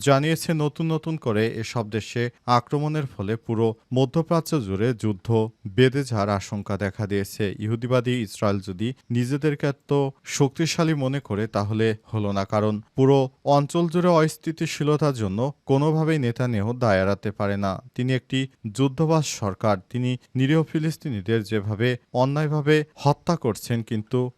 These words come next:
পুরো মুসলিম বিশ্ব এখনো চুপচাপ আছে। যুক্তরাষ্ট্রের মদদে তিনি যেভাবে হত্যাযজ্ঞ চালিয়ে যাচ্ছেন, সেটি কোনোভাবে কাম্য নয়। তবে সিরিয়ায় যে ধরনের আক্রমণ চালিয়েছে ইহুদিবাদীরা, ভবিষ্যতে এর কড়া জবাব দেওয়া হবে বলে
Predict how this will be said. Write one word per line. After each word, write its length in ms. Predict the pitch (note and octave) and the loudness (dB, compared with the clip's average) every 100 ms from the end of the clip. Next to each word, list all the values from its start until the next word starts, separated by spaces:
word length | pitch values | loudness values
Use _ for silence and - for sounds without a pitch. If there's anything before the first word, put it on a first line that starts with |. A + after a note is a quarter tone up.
| - | 2
পুরো 220 | C#3 C#3+ C#3 - C3 | 6 6 4 -2 2
মুসলিম 400 | C#3 C3+ F3+ F3+ | 2 4 0 0
বিশ্ব 220 | E3+ - C3+ | 0 0 2
এখনো 400 | G2+ - G#2+ A#2+ - | 0 0 -2 -2 -4
চুপচাপ 460 | C3 A#2+ - C3 A2+ | -6 -6 -2 -2 0
আছে। 360 | F#2+ - A#2 G#2 - - | -2 -2 -2 -2 -4 -6
যুক্তরাষ্ট্রের 680 | G#2+ B2+ D#3 C#3+ C3+ D#3 D3 C#3 A2+ A#2+ | -4 -2 2 2 2 0 0 -2 -2 4
মদদে 460 | C3 C#3 B2 G#2+ C3 _ | 6 4 4 4 2 _
তিনি 220 | C3+ B2+ C3+ C3 - | -2 0 0 -4 -12
যেভাবে 420 | G#2 C3+ C#3+ D#3+ D#3+ | 0 2 4 2 2
হত্যাযজ্ঞ 640 | C3+ C#3 - D3+ D#3 D3 | 2 0 0 0 -2 -2
চালিয়ে 420 | D#3 D3 C3+ C#3 G#2+ | -2 0 2 0 0
যাচ্ছেন, 320 | G2 - A2+ | -4 -4 -6
সেটি 360 | - G#2 - A#2+ A#2 - | -4 -6 -2 -4 -4 -4
কোনোভাবে 500 | A#2+ C#3 B2 G2+ G2+ | -2 -2 -4 -4 -2
কাম্য 280 | - G#2 G#2 | -2 -2 0
নয়। 200 | G2+ G2 | -2 -2
তবে 240 | A2 A2+ B2+ - | -2 -2 -2 -4
সিরিয়ায় 420 | - C3+ D3 D3 G2+ | 0 4 4 4 0
যে 160 | B2+ | 0
ধরনের 400 | C3 D3 D3+ D#3 D#3 - - | 2 0 -2 -2 -2 -4 -2
আক্রমণ 440 | B2 - D#3 D#3+ | -2 0 0 0
চালিয়েছে 500 | D3+ B2+ G2+ G#2 - A#2 | 0 -2 0 -2 -4 -4
ইহুদিবাদীরা, 720 | G2+ G#2 G#2+ A2 F2+ G2 A#2+ | -4 -4 -2 -2 -2 -2 -2
ভবিষ্যতে 640 | A#2 A2 B2 B2+ A#2+ A2 B2 | -2 -2 -2 -4 -6 -4 -2
এর 140 | A2 G2+ A2 - | 0 0 -6 0
কড়া 260 | A#2+ A#2+ A2+ - - G#2 | 4 6 4 -2 -8 0
জবাব 400 | B2+ C#3 D3+ D3 | 4 4 2 -2
দেওয়া 200 | D3+ D3+ | 2 2
হবে 280 | A2+ A2+ B2 | 0 -2 -2
বলে 240 | G2+ G2 | -2 0